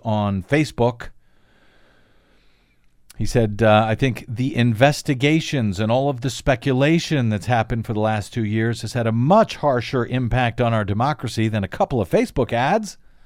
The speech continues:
So, got that? The special counsel investigation by Robert Mueller and the various probes in Congress have had a worse impact on American democracy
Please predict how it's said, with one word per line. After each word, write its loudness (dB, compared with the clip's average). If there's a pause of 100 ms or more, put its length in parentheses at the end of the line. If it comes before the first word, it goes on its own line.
(140)
So, 2
got 2
that? 2 (220)
The -2
special 2
counsel 2
investigation 0
by 2
Robert 2
Mueller 2 (240)
and 0
the 0
various 2
probes 2
in -2
Congress 0 (240)
have 0
had 4
a 2
worse 0
impact 0
on 4
American 4
democracy 2